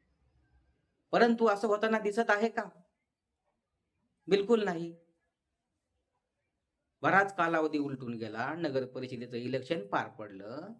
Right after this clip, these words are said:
विरोधी पक्ष बाकावरती बसलेल्या मंडळीचे नगराध्यक्ष निवडून आले, उपनगराध्यक्ष त्यांचे झाले, सर्व सत्ता त्यांच्या ताब्यात गेली. परंतु काही ठोस कृती कार्यक्रम त्यांनी अवलंबलाय का? बिलकुल नाही.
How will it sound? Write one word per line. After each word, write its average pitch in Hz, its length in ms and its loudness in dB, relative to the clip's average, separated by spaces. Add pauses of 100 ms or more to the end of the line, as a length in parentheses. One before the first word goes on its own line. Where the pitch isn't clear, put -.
(600)
विरोधी 143 400 0
पक्ष - 340 -6
बाकावरती 131 720 -4
बसलेल्या 123 520 -6
मंडळीचे 123 600 -4
नगराध्यक्ष 131 800 -4
निवडून 175 380 -2
आले, 110 640 -10 (180)
उपनगराध्यक्ष 147 1000 0
त्यांचे 160 380 -6
झाले, 110 360 -12 (400)
सर्व 180 260 0
सत्ता 156 300 -8
त्यांच्या 139 320 -6
ताब्यात 131 380 -2
गेली. 127 520 -8 (600)
परंतु 151 600 -2 (360)
काही 175 260 -2 (360)
ठोस 226 300 2 (100)
कृती 202 360 -4
कार्यक्रम 175 500 -2
त्यांनी 175 260 -2
अवलंबलाय 180 560 2
का? 175 260 -4 (280)
बिलकुल 233 380 -2
नाही. 175 180 -8